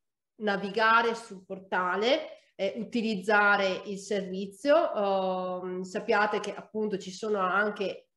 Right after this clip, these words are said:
le, le nostre reti che supportano proprio questa iniziativa, quindi in ottica totalmente integrata, perché non ci sono assolutamente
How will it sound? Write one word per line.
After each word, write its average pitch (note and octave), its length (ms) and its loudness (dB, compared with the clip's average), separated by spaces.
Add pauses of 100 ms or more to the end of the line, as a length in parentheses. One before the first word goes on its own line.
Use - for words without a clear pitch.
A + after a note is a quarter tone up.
le, F3 280 -12
le F#3+ 120 -4
nostre G3+ 360 -2
reti A#3 280 2
che G3+ 100 -4
supportano A3 720 0
proprio G#3+ 320 0
questa G3+ 300 -4
iniziativa, F#3+ 680 -4
quindi G#3 200 -2
in G3 100 2
ottica A3 600 2
totalmente G#3+ 640 -2
integrata, G#3+ 720 0
perché G3 360 -6
non G3 260 -2
ci G3+ 120 -8
sono G#3+ 400 -2
assolutamente G3 1160 -4